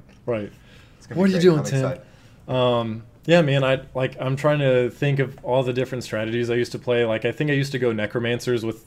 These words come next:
Speaker 1: with Undead.
Speaker 2: Ooh, that sounds
Speaker 1: Um,
Speaker 2: awesome.
Speaker 1: so it'll be cool to come up with, like, different combos, you know, depending on what everyone likes to play as.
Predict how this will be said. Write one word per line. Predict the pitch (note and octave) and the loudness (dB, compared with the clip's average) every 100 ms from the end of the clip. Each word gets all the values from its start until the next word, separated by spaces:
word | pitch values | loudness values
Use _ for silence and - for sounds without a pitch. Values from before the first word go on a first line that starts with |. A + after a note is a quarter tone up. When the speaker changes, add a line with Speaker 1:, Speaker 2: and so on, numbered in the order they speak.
| - | -12
Speaker 1:
with | A#2 A2 | -8 -6
Undead. | G#2+ G#2+ G2 G2+ G#2+ A2 - - - | -6 -4 -4 -4 -6 -10 -20 -20 -16
Speaker 2:
Ooh, | G2 | -14
that | F2 E2+ | -12 -6
sounds | |
Speaker 1:
Um, | G#2 | -4
Speaker 2:
awesome. | G2+ G2+ G2+ G2+ - - - | -2 -2 -4 -8 -12 -20 -6
Speaker 1:
so | - D#3 D#3 | 2 2 2
it'll | E3 E3 | 2 4
be | D3+ | 4
cool | D#3 D#3+ | 4 2
to | |
come | D3 D3 | 2 4
up | C#3 C#3 | 2 2
with, | C3+ C3 | 0 0
like, | A#2 | 0
different | B2 A#2+ A#2+ | 0 0 -4
combos, | - A#2 A2+ A2+ A#2 A#2 A2+ C#3+ D3 C3 | -4 -4 -2 0 2 0 -4 -8 -8 -6
you | A2+ | -4
know, | A2 | -4
depending | G#2+ G#2+ A#2+ | -4 -6 -6
on | A2 G#2+ | -6 -4
what | A2+ | -2
everyone | A2 G#2+ G#2+ | -2 -4 -4
likes | G#2 - | -6 -8
to | G#2 | -12
play | - A2 G#2+ | -8 -6 -4
as. | G#2 G#2+ G#2 | -4 -6 -10